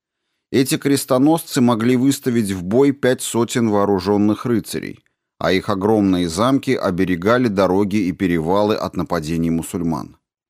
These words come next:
На протяжении двух веков самой привычной картиной в королевствах крестоносцев были тамплиеры в белых одеяниях с красным крестом, госпитальеры с белым крестом на чёрных одеждах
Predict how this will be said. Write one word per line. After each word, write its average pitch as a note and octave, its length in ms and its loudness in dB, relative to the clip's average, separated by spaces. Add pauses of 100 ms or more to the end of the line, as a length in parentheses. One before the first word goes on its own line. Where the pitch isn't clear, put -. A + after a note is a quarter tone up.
(460)
На F2+ 160 -2
протяжении C#3 720 0
двух C3 360 -2
веков C#3 600 -4
самой C#3 420 0
привычной A#2 560 -2
картиной B2 560 0
в - 80 -6
королевствах G2+ 640 -2
крестоносцев G#2 960 -4 (420)
были C#3+ 320 0
тамплиеры C3 800 2
в D#2+ 100 -8
белых F#2+ 420 0
одеяниях G#2+ 680 0
с - 80 -14
красным F2+ 520 -2
крестом, F2+ 640 -6 (520)
госпитальеры A2 1040 0
с G#2+ 120 -4
белым G#2 440 0
крестом A2+ 540 -2
на A2+ 120 2
чёрных F2+ 500 -2
одеждах D2 580 -8